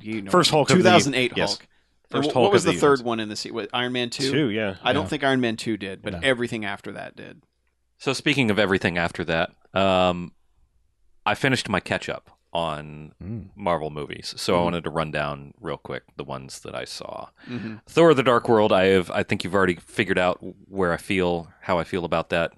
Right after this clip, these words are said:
Speaker 4: Um,
Speaker 3: Thor: The Dark movie.
Speaker 4: Yes, Thor: The Dark movie.
Speaker 3: Mm-hmm.
Speaker 4: Yeah, I got through it. Um,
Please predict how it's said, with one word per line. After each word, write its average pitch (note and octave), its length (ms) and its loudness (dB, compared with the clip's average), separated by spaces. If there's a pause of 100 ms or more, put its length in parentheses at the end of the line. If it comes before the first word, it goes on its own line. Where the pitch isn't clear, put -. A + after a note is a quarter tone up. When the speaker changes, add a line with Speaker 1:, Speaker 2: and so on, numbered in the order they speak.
(120)
Speaker 4:
Um, D#2 320 -4
Speaker 3:
Thor: G#2+ 160 -2
The F#2+ 100 -6
Dark F#2 240 -8
movie. E2+ 280 -16 (340)
Speaker 4:
Yes, - 480 -18
Thor: E2+ 160 -2
The D#2+ 80 -6
Dark - 240 -4
movie. - 260 -12
Speaker 3:
Mm-hmm. B2+ 260 -4 (640)
Speaker 4:
Yeah, E3 380 2
I C#3 100 0
got D3 220 2
through D3+ 260 4
it. G2+ 100 2 (640)
Um, A2 480 2